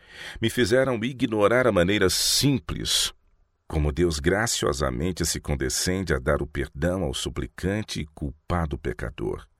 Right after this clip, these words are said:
Após a reunião, minha língua soltou-se para louvar a Deus pelo que ele havia feito por mim tantos meses atrás. A partir daquele momento, todas as dúvidas e trevas com respeito à minha conversão e à aceitação perante Deus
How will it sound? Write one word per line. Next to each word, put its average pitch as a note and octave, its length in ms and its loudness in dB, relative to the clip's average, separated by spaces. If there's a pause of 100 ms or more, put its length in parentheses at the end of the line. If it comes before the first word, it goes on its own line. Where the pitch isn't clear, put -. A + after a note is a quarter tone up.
(600)
Após D#2+ 300 0
a D#2 40 2
reunião, D#2 520 2
minha C#2+ 220 0
língua D#2 280 0
soltou-se E2+ 680 0
para - 180 -2
louvar C#2+ 460 2
a D2+ 60 4
Deus E2 420 0
pelo C2 200 -2
que - 140 -4
ele D2+ 100 0
havia D#2 240 2
feito F2+ 320 -2
por D#2+ 240 -4
mim A#2+ 240 -2
tantos C3 480 -2
meses G2+ 380 -2
atrás. - 600 -4 (760)
A - 80 0
partir D3+ 380 0
daquele G#2 300 4
momento, E2+ 400 2
todas G2+ 280 0
as D#2 160 4
dúvidas E2 420 2
e D2+ 80 2
trevas D#2 480 2
com D2 140 -2
respeito D#2 520 2
à C#2 100 4
minha E2 340 0
conversão D2 720 -2
e B1+ 80 -4
à C2 80 -2
aceitação D#2 640 0
perante - 380 0
Deus - 420 0